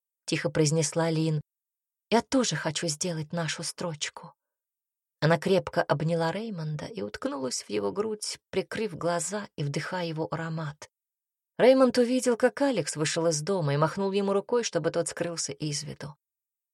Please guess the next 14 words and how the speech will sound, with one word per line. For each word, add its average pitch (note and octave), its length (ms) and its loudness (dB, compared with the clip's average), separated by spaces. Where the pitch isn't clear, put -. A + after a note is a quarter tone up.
"У C#3+ 40 2
меня D3+ 220 6
есть G#3 320 4
идея", G#3 480 -2
сказал D3+ 520 -2
он. C#3 180 -4
"Я E3+ 200 8
знаю, G3+ 640 2
где D#3 280 4
лучше F#3 280 2
всего G#3 640 -2
разместить D3+ 760 -2
нашу D3+ 300 -2
надпись". - 680 -6